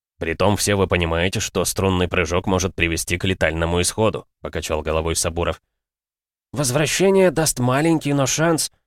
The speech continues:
Шустов боднул воздух лбом. «Оставить же Артура и Дарислава на борту фрегата значит стопроцентно их потерять». Помолчали, глядя на увеличивающиеся огоньки. Сабуров хотел было продолжить совещание, дабы окончательно закрыть тему,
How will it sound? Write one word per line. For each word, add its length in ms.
Шустов 460
боднул 480
воздух 420
лбом. 440
«Оставить 380
же 140
Артура 420
и 40
Дарислава 540
на 120
борту 260
фрегата 500
значит 360
стопроцентно 680
их 160
потерять». 500
Помолчали, 600
глядя 360
на 120
увеличивающиеся 960
огоньки. 600
Сабуров 440
хотел 320
было 220
продолжить 520
совещание, 640
дабы 260
окончательно 680
закрыть 420
тему, 320